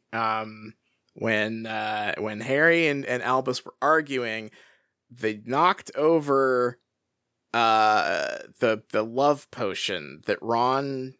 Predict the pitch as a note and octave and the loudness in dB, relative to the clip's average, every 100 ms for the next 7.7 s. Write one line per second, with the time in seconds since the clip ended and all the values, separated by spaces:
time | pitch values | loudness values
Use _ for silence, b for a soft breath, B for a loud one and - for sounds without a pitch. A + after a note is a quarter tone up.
0 | _ _ _ A#2+ A#2+ A2+ A2 - C3 C#3+ | _ _ _ 2 2 2 -2 -2 2 2
1 | - C3 F3 C#4+ F3 E4+ F#4 B3+ F3 - | 0 -4 -4 -2 2 4 4 0 -2 0
2 | G3 F3+ D3+ D3 C3+ B2 - G#2 F#2+ A2 | 4 4 4 0 0 -2 -4 -4 -4 -2
3 | C3+ G3 G3 C#3+ G#2+ F#2 F#2+ F#2+ A#2 B2+ | 2 2 2 -2 -6 -8 -12 -8 -6 -6
4 | C3+ A#2 G#2 - F#2 A#1+ - B2+ A#3 - | -6 -6 -8 -6 -6 -6 -6 -2 -2 0
5 | F#3+ E3+ C#3+ C3 C3 A2+ A#2+ D#3 - - | 2 2 2 -2 -2 -4 -4 -6 -8 0
6 | C4+ - A3 F#3+ D3+ D3+ D3 C#3 C3+ C3+ | 0 0 -8 -4 0 2 2 2 2 2
7 | A#2+ B2+ B2+ A#2+ A#2 A2+ | -2 0 2 2 0 -12